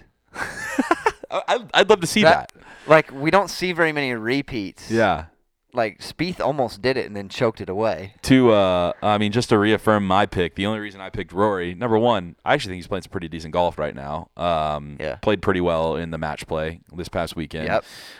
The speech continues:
Speaker 1: Um, but I just wanna see him get that career Grand Slam.
Speaker 2: Yeah, I
Speaker 1: That's all I
Speaker 2: agree.
Speaker 1: wanna
Speaker 2: I think
Speaker 1: see.
Speaker 2: that would be awesome.
Speaker 1: But I will say, seeing Scheffler repeat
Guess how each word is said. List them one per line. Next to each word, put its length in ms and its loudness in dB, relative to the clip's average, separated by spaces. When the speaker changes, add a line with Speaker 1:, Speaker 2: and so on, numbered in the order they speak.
Speaker 1:
Um, 400 0
but 120 6
I 80 4
just 140 -4
wanna 160 0
see 160 -6
him 120 -2
get 140 -6
that 120 -6
career 200 -6
Grand 260 -16
Slam. 260 -12
Speaker 2:
Yeah, 220 -4
I 120 -2
Speaker 1:
That's 120 -6
all 60 -2
I 60 -2
Speaker 2:
agree. 120 -4
Speaker 1:
wanna 120 -4
Speaker 2:
I 40 0
think 220 -4
Speaker 1:
see. 40 -4
Speaker 2:
that 60 -4
would 80 -8
be 120 -12
awesome. 380 -12
Speaker 1:
But 360 6
I 160 10
will 160 10
say, 320 6
seeing 240 2
Scheffler 520 6
repeat 600 0